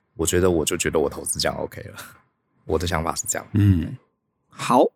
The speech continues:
Speaker 3: 那我们下一题是，请问，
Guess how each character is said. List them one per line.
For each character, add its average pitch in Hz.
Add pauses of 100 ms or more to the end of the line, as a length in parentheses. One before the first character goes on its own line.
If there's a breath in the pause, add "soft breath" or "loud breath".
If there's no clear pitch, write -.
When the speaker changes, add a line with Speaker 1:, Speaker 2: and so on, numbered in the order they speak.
(500)
Speaker 3:
那 151
我 127
们 123
下 165
一 156
题 131
是， 147
请 110
问， 135